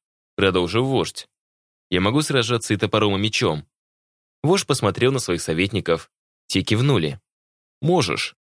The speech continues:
махнул он рукой и повернулся, чтобы сесть. Алекс уже прокрутил сценарий поединка.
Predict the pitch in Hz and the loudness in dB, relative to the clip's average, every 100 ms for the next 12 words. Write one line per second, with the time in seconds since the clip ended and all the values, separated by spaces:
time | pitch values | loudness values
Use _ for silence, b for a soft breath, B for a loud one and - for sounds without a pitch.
0 | _ 107 104 101 92 90 90 87 - 151 | _ 2 2 2 0 2 0 -2 0 0
1 | 131 - - 165 185 156 131 98 107 104 | 0 -4 -4 0 2 2 2 2 0 -2
2 | - 82 101 - 127 80 - - _ _ | -4 -2 -2 0 -2 -2 -6 -12 _ _
3 | _ _ _ _ 175 196 190 - 151 143 | _ _ _ _ 0 0 0 0 0 2
4 | 131 107 101 117 127 - 95 90 85 82 | 0 0 0 2 0 0 -2 0 0 0
5 | 101 123 135 113 85 76 | 0 0 0 -2 -2 -4